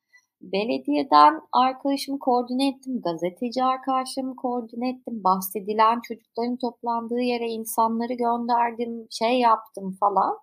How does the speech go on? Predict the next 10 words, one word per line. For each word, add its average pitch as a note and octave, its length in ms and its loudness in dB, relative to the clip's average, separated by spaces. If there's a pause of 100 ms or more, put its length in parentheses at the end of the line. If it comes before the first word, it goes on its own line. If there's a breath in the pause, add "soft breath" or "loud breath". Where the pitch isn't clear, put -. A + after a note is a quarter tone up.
(360)
Ve D4 40 4
biz F4 280 2
bu D4+ 100 2
sistemi E4 540 0
gerçekten B3+ 680 4
çözemedik. F#3 760 -10 (380)
Yani A3 340 6
bir D#4 400 -6 (160)
hani F#3+ 200 -6
çocuk G3 300 -12